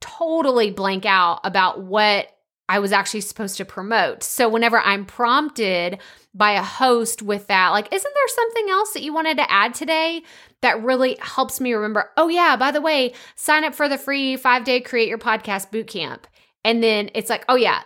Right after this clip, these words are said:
that's what I wanted to talk about. That's how I wanted to help out their audience today." So I hope that that makes sense. Just having that leading question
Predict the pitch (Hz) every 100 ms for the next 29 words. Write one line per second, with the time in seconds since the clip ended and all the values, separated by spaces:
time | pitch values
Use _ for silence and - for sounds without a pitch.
0 | - 226 226 233 214 202 190 175 196 -
1 | - - - _ 196 226 226 233 214 202
2 | 202 196 190 190 190 185 185 180 - -
3 | _ - 185 233 233 - 180 165 139 131
4 | - - 185 107 85 196 - - _ _
5 | - 220 220 285 277 285 226 226 - -
6 | 208 208 - 226 - 220 254 294 285 214
7 | 196 220 247 247 240 185 190 - 254 247
8 | 247